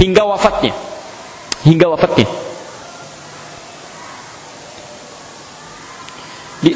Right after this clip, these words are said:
Nabi sallallahu alaihi wasallam melakukan amalan, kadang-kadang ada yang dikerjakan, kadang-kadang tidak, ya. Seperti salat mutlak misalnya, ya,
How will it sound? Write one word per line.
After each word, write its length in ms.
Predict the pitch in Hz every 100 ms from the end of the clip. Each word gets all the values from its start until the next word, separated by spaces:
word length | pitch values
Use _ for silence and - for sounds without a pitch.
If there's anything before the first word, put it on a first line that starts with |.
| 151
Nabi 240 | 151 220
sallallahu 240 | 180 160
alaihi 80 | 147
wasallam 260 | 175 208 262 233 - -
melakukan 380 | 143 147 190 160
amalan, 400 | 151 143 208 269
kadang-kadang 480 | 226 180 202 220 226
ada 160 | 170 180
yang 80 | 185
dikerjakan, 480 | 180 180 185 220 214
kadang-kadang 400 | 151 147 160 160
tidak, 320 | 160 131 107 - - -
ya. 120 | - - - - -
Seperti 280 | - 156 180
salat 280 | 165 165
mutlak 280 | 170 180 185 -
misalnya, 280 | 147 123 117 -
ya, 160 | 156